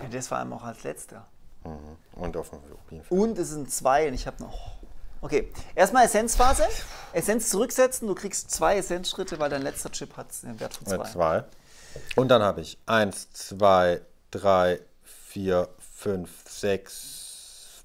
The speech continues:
Speaker 2: Farben. Stimmt das? Sechs Farben,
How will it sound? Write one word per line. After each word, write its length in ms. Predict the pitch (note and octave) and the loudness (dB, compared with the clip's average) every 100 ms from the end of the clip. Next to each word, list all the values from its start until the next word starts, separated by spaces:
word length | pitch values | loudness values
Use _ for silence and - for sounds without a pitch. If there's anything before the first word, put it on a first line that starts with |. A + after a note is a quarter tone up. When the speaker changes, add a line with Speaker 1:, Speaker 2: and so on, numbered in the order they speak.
| - | -10
Speaker 2:
Farben. 400 | F2+ E2+ - C#3 _ - _ - - - | -8 -6 -10 -20 _ -20 _ -20 -18 -14
Stimmt 280 | - F#2+ | -14 -12
das? 80 | - - - - _ - - - _ _ _ _ - - - - - - - - - - - - - - - | -14 -18 -20 -20 _ -20 -20 -20 _ _ _ _ -20 -20 -20 -20 -20 -20 -20 -20 -20 -20 -20 -18 -18 -16 -14
Sechs 280 | - G#2 - | -2 -2 -2
Farben, 360 | - E2+ D2+ | -8 -8 -8